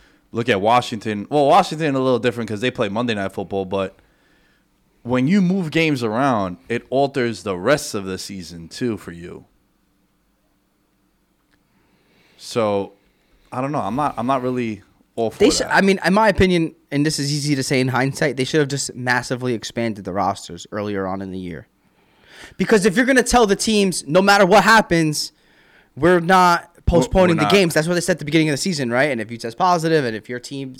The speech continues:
Speaker 2: suffers an outbreak, that's on you.
Speaker 1: Yeah.
Speaker 2: That's cool. No one saw this coming. That's science. It's all good. Things change co-, co-, constantly. But,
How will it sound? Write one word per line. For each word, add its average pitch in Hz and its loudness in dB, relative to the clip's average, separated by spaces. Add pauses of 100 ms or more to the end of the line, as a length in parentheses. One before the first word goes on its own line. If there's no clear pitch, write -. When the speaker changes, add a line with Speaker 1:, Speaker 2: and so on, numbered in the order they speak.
(200)
Speaker 2:
suffers 127 -10
an 123 -2
outbreak, 143 0
that's 123 -4
on 117 -4
you. 165 4
Speaker 1:
Yeah. 87 -6 (160)
Speaker 2:
That's - -2
cool. 175 6
No 165 0
one 180 -2
saw 156 2
this 202 4
coming. 143 0
That's 143 0
science. 156 2
It's 135 -6
all 147 2
good. 143 2
Things 143 -8
change 156 -8
co-, - -14
co-, 151 -4
constantly. 139 -4 (480)
But, 160 0